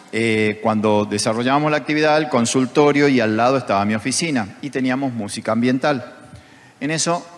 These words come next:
eh, Alejandra me dice, "Mira, Jorge, tengo en cinco minutos, tengo un paciente, así que podemos tomar un café." Sí, listo,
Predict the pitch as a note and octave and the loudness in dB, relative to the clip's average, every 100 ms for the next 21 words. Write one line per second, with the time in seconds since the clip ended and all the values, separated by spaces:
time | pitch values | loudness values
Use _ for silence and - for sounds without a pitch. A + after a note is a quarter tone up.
0 | - A2 A2 G#2+ - A#2 A#2 C#3+ D3 C#3+ | -12 -6 -6 -4 -4 -6 -2 -2 0 0
1 | C3 B2+ C3+ C#3 C#3 C#3 C3+ - C#3+ C#3 | 0 0 -2 0 2 2 0 -2 -6 -6
2 | C3+ B2 A#2+ A#2+ A2 G#2 - - - C3+ | -6 -4 -2 -2 -4 -6 -12 -14 -8 -6
3 | B2+ C3 B2+ C3 C#3 - A2 A#2 C3 C3 | -2 0 0 -2 -4 -4 -4 -2 -2 -2
4 | D#3 C#3 C3 B2+ A#2+ A2 F#2+ G#2+ A2+ A2+ | 0 0 0 -4 -4 -6 -4 -2 -2 -2
5 | A2+ A#2 A#2 G#2+ A2+ - A#2+ B2+ B2 A#2+ | 0 0 -2 -2 -4 -2 0 0 -2 -2
6 | A#2+ A2+ G#2 G2+ G#2+ | 0 0 -4 -4 -4